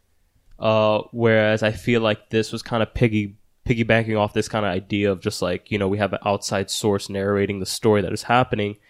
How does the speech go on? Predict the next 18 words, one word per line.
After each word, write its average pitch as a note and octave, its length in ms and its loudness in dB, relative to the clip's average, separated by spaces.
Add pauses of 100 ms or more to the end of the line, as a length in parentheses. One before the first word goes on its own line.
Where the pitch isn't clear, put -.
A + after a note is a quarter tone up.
(420)
And A#2+ 320 0
sometimes D3+ 440 -2
it C3+ 80 0
works C#3 240 0
and B2 80 -4
sometimes C3 380 -4
it A#2 80 -8
doesn't A#2+ 300 0
because A2 600 -2
we, A2+ 260 -2
again, A#2 340 2
it G2+ 100 0
has G#2+ 180 -2
this G#2 100 -4
shift - 480 0
in G#2 80 -4
the G#2 60 -6
movie G#2+ 560 0